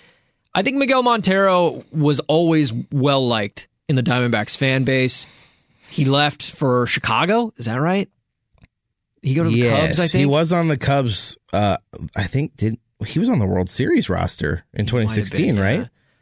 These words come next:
Speaker 1: And so I, I, I welcome him back. I think that that's cool. It's a player that, you know, he's not gonna go down as one of the great catchers in g-, the game's history, but he's probably the top catcher in Diamondbacks history.
Speaker 2: Can we get our tacos Mickey style again?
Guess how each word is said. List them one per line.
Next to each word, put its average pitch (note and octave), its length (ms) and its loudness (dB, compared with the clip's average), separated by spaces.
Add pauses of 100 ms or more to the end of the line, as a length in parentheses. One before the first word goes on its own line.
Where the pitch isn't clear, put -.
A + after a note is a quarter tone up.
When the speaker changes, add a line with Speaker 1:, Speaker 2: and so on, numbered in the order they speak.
(400)
Speaker 1:
And A#2+ 180 0
so C3 500 0 (120)
I, - 80 -2 (100)
I, - 120 -2 (220)
I F3 120 -2
welcome A3 300 2
him A3+ 100 0
back. - 420 -2
I C3+ 100 0
think D3 220 -2
that C#3 100 -4
that's D3+ 200 -2
cool. D#3+ 560 0
It's C3+ 160 -2
a C3 60 -2
player D3 340 2
that, C3 360 0 (360)
you F#3+ 120 0
know, D3 160 2
he's E3 200 2
not F#3+ 140 0
gonna F#3+ 120 0
go E3 120 2
down D3+ 280 2
as B2+ 120 0
one C#3+ 100 2
of C3 60 0
the C3 60 0
great C3 360 -2
catchers C3+ 400 -2
in A#2+ 160 0
g-, B2 80 -2
the A#2 140 -2
game's B2+ 320 -2
history, G3+ 440 0 (360)
but F#3 100 0
he's A3+ 180 0
probably A3+ 440 2
the G3 100 0
top G#3 280 0
catcher G#3+ 360 0
in G#3 220 0
Diamondbacks F3 560 0
history. D#2 400 -8 (140)
Speaker 2:
Can B2 140 0
we F#3+ 100 0
get B3 160 2
our G3+ 140 2
tacos G#2+ 500 0
Mickey F2 280 2
style A2+ 400 0
again? B2+ 340 0